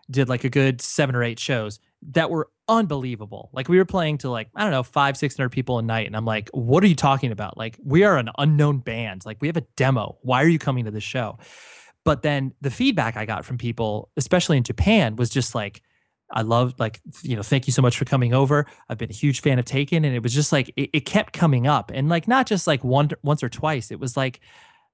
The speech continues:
forty or fifty times throughout this tour. It was like people were having such a genuine reaction with me about Taken. And so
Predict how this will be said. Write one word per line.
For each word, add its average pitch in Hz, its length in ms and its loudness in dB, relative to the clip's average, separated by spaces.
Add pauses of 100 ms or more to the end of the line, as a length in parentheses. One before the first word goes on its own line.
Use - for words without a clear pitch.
(100)
forty 196 420 4
or 160 60 2
fifty 151 260 -2
times 151 380 -4
throughout 123 160 -8
this - 120 -10
tour. 123 480 0
It 131 80 -4
was 127 140 -2
like 123 160 0
people 170 300 2
were 127 100 4
having 120 220 2
such 147 180 -2
a 123 60 -2
genuine 131 440 2
reaction 117 540 -2 (320)
with 156 240 4
me 127 420 2 (240)
about 117 300 -4
Taken. 185 420 -2 (320)
And 127 140 2
so 143 320 4